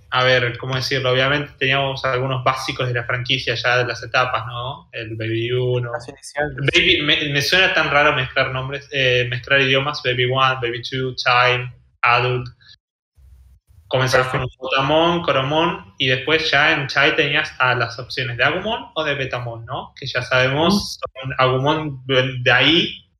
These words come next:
Speaker 1: quedaría para el futuro de la franquicia. Greymon, Tyrannomon en la etapa adulto, Devimon, Meramon,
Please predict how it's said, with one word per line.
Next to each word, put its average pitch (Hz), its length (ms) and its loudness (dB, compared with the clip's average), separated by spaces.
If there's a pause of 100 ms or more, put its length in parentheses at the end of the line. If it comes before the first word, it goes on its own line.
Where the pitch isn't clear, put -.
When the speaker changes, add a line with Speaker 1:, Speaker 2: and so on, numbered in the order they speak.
(180)
Speaker 1:
quedaría 131 560 4
para 117 200 4
el 120 120 -2
futuro 123 380 -4
de 120 60 2
la 127 140 -2
franquicia. 170 760 -2 (1300)
Greymon, 143 640 4
Tyrannomon 131 720 2
en 117 80 -4
la 113 60 -4
etapa 117 320 0
adulto, 123 600 0
Devimon, 123 720 -2
Meramon, 123 680 -4